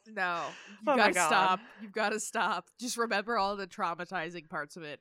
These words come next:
Speaker 1: okay?
Speaker 2: Yeah, you have
Speaker 1: Think
Speaker 2: four
Speaker 1: about
Speaker 2: of them. You
Speaker 1: those.
Speaker 2: won't be alone. You have
Speaker 1: Yeah.
Speaker 2: four.
Speaker 1: You have
Speaker 2: Three.
Speaker 1: four, three. Now
Speaker 2: Sorry,
Speaker 1: they have
Speaker 2: three now.
Speaker 1: five.
Speaker 2: Yeah.
Speaker 1: <laughs>
Speaker 2: I got lost. Uh,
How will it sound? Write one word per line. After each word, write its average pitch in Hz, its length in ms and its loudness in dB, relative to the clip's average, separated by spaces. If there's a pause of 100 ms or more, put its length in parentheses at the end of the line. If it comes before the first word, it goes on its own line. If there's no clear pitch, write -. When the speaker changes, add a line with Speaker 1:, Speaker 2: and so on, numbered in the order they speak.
Speaker 1:
okay? 180 300 -6
Speaker 2:
Yeah, - 80 -2
you 233 200 -6
have 254 180 -2
Speaker 1:
Think 254 120 -2
Speaker 2:
four 269 120 2
Speaker 1:
about 269 100 4
Speaker 2:
of 254 60 -4
them. 180 240 -2
You 233 60 -2
Speaker 1:
those. 233 60 -4
Speaker 2:
won't 240 200 -2
be 254 100 -8
alone. 233 640 -2
You 196 120 -10
have 214 160 -2
Speaker 1:
Yeah. 185 180 -2
Speaker 2:
four. 185 400 -6 (220)
Speaker 1:
You 226 180 -6
have 214 100 -4
Speaker 2:
Three. 226 160 -2
Speaker 1:
four, 202 300 -4 (280)
three. 147 400 -10 (320)
Now 185 120 -4
Speaker 2:
Sorry, 208 140 2
Speaker 1:
they 175 80 -2
have 160 100 -2
Speaker 2:
three 165 100 0
now. 185 80 2
Speaker 1:
five. 151 400 -2 (180)
Speaker 2:
Yeah. 135 340 2 (100)
Speaker 1:
<laughs> - 260 -10
Speaker 2:
I 190 80 -2
got 156 300 -4
lost. 147 400 -4
Uh, 156 60 -12